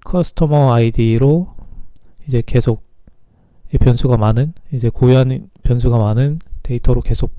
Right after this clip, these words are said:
분리를 하게 되는 거고, 이런 문제점을 해결하기 위해서, 어, 이제 높은, 이제 즉 이런 높은 엔트로피를 가지는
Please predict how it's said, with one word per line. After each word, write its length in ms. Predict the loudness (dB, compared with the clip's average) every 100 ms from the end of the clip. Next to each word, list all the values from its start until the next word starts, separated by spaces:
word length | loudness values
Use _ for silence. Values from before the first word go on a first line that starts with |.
| 2
분리를 460 | 4 4 4 4 2
하게 220 | 0 0
되는 260 | 0 0
거고, 320 | -2 -4 -6 -8 -12 -18 -16
이런 220 | -4 -2 0
문제점을 600 | -2 -4 -4 -2 -2 0
해결하기 440 | 2 2 4 4
위해서, 360 | 2 4 2 0 -8 -20 -20 -20 -20 -20 -20 _ -20
어, 380 | -8 -4 -2 -2
이제 240 | -4 -4 -6 -12 _ _ _ _ _ _ _ _
높은, 680 | -4 -2 0 0 0 0 -6 -8
이제 240 | -2 0
즉 260 | 0 0 0
이런 460 | 2 2 2 -2 -4
높은 640 | -2 0 4 4 4 2 -4 -20 _ _ -20 -20 _ -6
엔트로피를 460 | -2 0 0 2 2
가지는 560 | 4 2 4 2 2